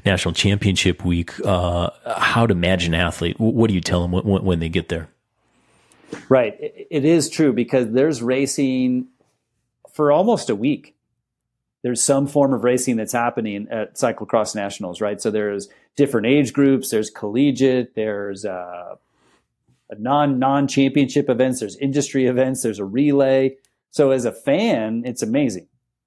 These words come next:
Speaker 2: 'cause you could go to the course and watch racing almost all day, basically from eight A M to four P M probably. But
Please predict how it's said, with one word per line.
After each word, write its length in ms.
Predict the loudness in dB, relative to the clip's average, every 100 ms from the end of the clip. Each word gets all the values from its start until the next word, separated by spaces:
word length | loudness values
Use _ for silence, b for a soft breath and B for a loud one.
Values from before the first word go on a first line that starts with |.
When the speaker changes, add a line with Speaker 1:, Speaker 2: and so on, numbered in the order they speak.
| _
Speaker 2:
'cause 140 | -6 0
you 120 | 0
could 240 | 2 2
go 180 | 4 4
to 60 | 2
the 100 | -2
course 360 | 0 2 0
and 120 | -2 -2
watch 280 | 0 -2 -2
racing 480 | -2 -2 -2 -4 -6
almost 460 | -6 -4 -4 -8 -18 _ _ 0
all 200 | 2 4
day, 220 | 4 2
basically 400 | -2 -8 -6 -6
from 160 | -6
eight 180 | 0 2
A 160 | 2 2
M 200 | 0 -2
to 340 | -2 -2 -2 -6 _ _
four 300 | -12 0 2
P 200 | 4 2
M 140 | 2 0
probably. 560 | 0 0 -2 -6 -6 -10 _ _ _ _
But 260 | 0 0